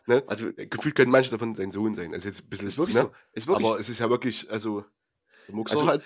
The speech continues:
Speaker 1: also,
Speaker 2: mega
Speaker 1: viele Dachse um sich rum aktuell in der
Speaker 2: mega,
Speaker 1: Kabine.
Speaker 2: also mega Respekt, das so anzugehen. Ich meine, das ist absolut, das kann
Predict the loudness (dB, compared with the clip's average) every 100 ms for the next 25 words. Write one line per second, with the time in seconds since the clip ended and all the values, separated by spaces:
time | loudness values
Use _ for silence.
0 | -10 -2 -2 0 2 0 -2 -14 -20 _
1 | -2 2 4 4 6 4 4 2 -2 0
2 | 0 2 6 6 8 4 4 -2 -4 -8
3 | -8 -4 0 2 2 0 0 0 0 -8
4 | -12 -8 -6 -6 -4 -4 -6 -6 -6 -6
5 | -2 -2 -2 -6 -6 -6 -10 -12 -12 -12
6 | -8 -8 -6 -6 -6 -8